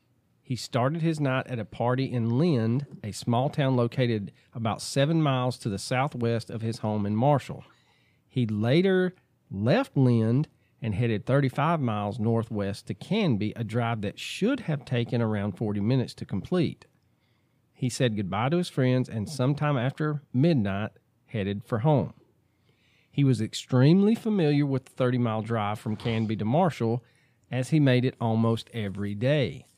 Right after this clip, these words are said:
The entire drive is done on one road, as the two towns are directly connected by State Highway sixty-eight. There is hardly any traffic in the area, and the drive would normally take less than thirty-five minutes.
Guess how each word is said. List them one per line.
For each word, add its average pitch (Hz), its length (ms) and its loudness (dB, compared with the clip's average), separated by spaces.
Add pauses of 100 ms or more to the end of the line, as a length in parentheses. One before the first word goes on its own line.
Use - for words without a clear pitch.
(340)
The 120 140 0
entire 127 420 0
drive 123 560 2
is 104 180 -8
done 113 360 0
on 104 340 -4
one 143 240 6
road, 123 560 4
as 110 160 -4
the 107 140 -6
two 151 240 -2
towns 117 380 -2
are 113 120 -6
directly 107 560 -4
connected 127 560 -2
by 107 140 -2
State 110 320 -6
Highway 104 360 -4
sixty-eight. 107 720 -4 (680)
There 110 80 -2
is 101 120 -4
hardly 110 360 -2
any 117 220 2
traffic 143 480 -2
in 139 80 4
the 143 160 0
area, 107 400 -2
and 113 160 -4
the 113 80 -2
drive 101 420 -6
would 110 160 -4
normally 156 520 2
take 113 400 -4
less 104 340 -6
than 107 220 -4
thirty-five 92 600 -6
minutes. 113 540 -2